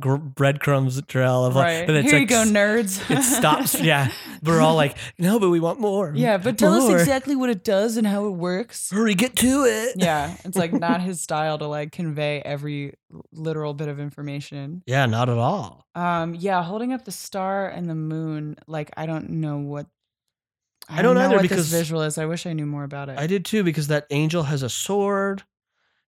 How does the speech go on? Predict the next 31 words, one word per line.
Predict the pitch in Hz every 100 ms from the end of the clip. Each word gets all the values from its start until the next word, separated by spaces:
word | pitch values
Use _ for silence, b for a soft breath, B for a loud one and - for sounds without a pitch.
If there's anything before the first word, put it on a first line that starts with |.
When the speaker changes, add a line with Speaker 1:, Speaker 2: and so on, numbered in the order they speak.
| _
Speaker 1:
The | 131
other | 143 151
one | 151 143
is, | 139 123 - _ _
uh, | 127 113 95 - - _ _ _ _ _ _ _
and | 127
that | 123 - -
looks | 131 -
more, | 131 123 135 151
could | - 143
be | 139
a | 123
man | 117 113 123 135
more | 147 151 151
on | 147
that | 147 160
side | - 156 156
because | 151 139 120
he, | 120 - _ -
like, | 127 113 - _ _
but | 117
I | 117
don't | 117
know. | 156 156 - -
I |
don't | 123
know | 120
if |
they're | 120
two | 113 113
females | 110 139 147 147 147 143 -